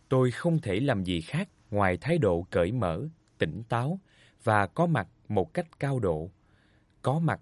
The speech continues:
cao độ với mỗi tế bào trong cơ thể mình.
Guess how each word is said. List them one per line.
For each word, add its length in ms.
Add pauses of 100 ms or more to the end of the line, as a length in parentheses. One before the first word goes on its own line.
cao 180
độ 320 (280)
với 300
mỗi 340
tế 160
bào 280
trong 200
cơ 200
thể 220
mình. 280